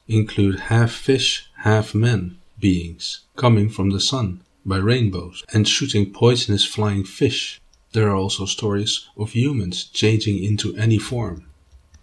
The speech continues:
So U F Os and strange phenomena are widely accepted to exist by the locals.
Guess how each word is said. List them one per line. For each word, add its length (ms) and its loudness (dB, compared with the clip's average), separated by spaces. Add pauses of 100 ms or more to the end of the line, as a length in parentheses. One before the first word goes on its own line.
(140)
So 240 2
U 280 4
F 100 -6
Os 320 0
and 180 -2
strange 400 0
phenomena 600 0 (100)
are 380 0 (100)
widely 640 -2
accepted 760 -2
to 160 -2
exist 600 0 (180)
by 160 -4
the 120 -4
locals. 640 -6